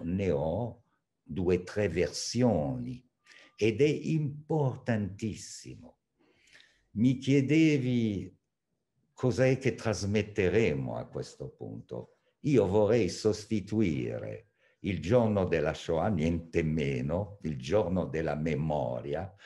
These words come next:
vorrei sostituirli con il giorno della resistenza. La Shoah per me è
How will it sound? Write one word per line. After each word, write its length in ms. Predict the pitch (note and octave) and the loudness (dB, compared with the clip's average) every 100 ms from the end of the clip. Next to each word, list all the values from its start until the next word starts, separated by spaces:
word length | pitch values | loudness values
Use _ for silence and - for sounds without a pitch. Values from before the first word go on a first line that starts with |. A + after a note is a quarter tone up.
| - | -20
vorrei 320 | - F#2+ A2+ A#2 | -6 0 0 0
sostituirli 1000 | - A2 - G#2+ F#2+ - A#2+ C#3+ C#3+ C#3 | -2 -6 -6 -10 -10 -8 -6 -4 -4 -4
con 240 | G2+ G2 | -4 0
il 180 | F#2 D#2+ | 0 -2
giorno 840 | D2 G2+ A2 G#2 A2 A2 A2 - _ | -2 0 0 0 -2 -2 -4 -6 _
della 380 | - F#2 D#2+ D#2+ | -6 -2 0 -2
resistenza. 1200 | F#2+ F2+ E2 D#2+ - - - - _ - - _ _ _ _ _ _ _ _ _ _ _ _ _ - - - - - - _ - | -2 -4 -6 -10 -12 -18 -20 -20 _ -20 -20 _ _ _ _ _ _ _ _ _ _ _ _ _ -12 -10 -12 -16 -18 -20 _ -6
La 240 | F2 B2 | 0 2
Shoah 720 | B2+ - C3 A#2 A#2 C3 C#3 C#3 | 0 2 4 4 4 4 2 0
per 760 | G#2+ E2+ C#2+ C#2 C#2 - _ _ | 2 4 2 -4 -8 -10 _ _
me 540 | D#2+ F2 D2+ D2+ F2 _ _ _ _ | -2 0 -2 -6 -14 _ _ _ _
è 480 | - G2+ F#2+ F#2+ - | -4 -2 -2 -6 -12